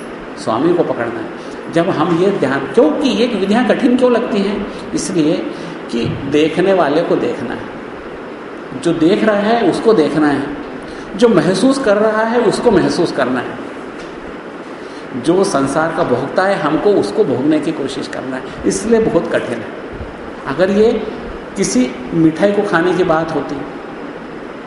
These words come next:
एक मिनट में समझ में आ जाती कि कैसे बनाना और कैसे खाना।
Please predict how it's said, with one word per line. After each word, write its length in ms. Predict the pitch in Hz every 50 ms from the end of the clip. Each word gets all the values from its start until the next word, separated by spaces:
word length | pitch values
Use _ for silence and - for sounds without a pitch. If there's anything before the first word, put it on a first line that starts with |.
| - - - - - - - - - - - 151
एक 180 | 147 156 151
मिनट 300 | 156 156 160 165 160 165
में 80 | 175 165
समझ 240 | - 147 143 147 143
में 140 | 139 139
आ 60 | 131 139
जाती 280 | 135 127 123 - 127 123 - - - - - - - - - -
कि 60 | 143 - -
कैसे 200 | 143 131 - 151
बनाना 400 | 139 135 127 135 135 139 143 139
और 100 | 139 - -
कैसे 220 | 139 - - 131
खाना। 300 | 127 - - - - -